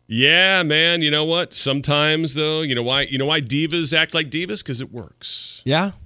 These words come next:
Speaker 1: You know, the receiver that whines wants the ball more. The tight end that pushes his coach wants the ball more.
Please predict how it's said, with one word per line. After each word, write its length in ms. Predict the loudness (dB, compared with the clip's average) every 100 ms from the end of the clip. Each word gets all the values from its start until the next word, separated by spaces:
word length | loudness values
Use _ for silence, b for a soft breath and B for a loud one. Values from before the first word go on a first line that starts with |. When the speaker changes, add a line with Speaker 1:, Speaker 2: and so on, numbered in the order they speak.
| -8
Speaker 1:
You 100 | -4
know, 160 | -2 -2
the 80 | -2
receiver 400 | 0 0 0 0
that 140 | -2
whines 400 | 0 2 2 0
wants 160 | -2 -2
the 60 |
ball 260 | -2 0 2
more. 380 | 0 0 0 -4 b b -10
The 80 |
tight 300 | -2 2 4
end 140 | 4 2
that 60 |
pushes 320 | 0 0 0 0
his 180 | 0
coach 340 | 0 0 0 -2
wants 220 | -2 -2
the 40 |
ball 280 | -2 0 0
more. 280 | 0 -2